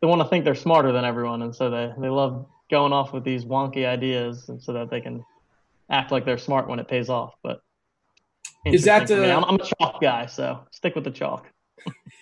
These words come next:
Speaker 2: Is that the same across the board as far as your favorite teams? You know, we're talking about the Flyers, talking about the seventy-sixers, and we're talking about the, the Phillies?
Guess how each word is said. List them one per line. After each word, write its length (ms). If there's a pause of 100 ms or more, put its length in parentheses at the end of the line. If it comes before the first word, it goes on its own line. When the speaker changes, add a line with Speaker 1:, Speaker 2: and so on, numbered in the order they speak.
(180)
Speaker 2:
Is 120
that 160
the 60
same 220
across 320
the 80
board 240
as 80
far 180
as 100
your 100
favorite 280
teams? 320
You 80
know, 60
we're 80
talking 200
about 100
the 80
Flyers, 480
talking 180
about 60
the 60
seventy-sixers, 760
and 80
we're 60
talking 240
about 220
the, 80
the 100
Phillies? 420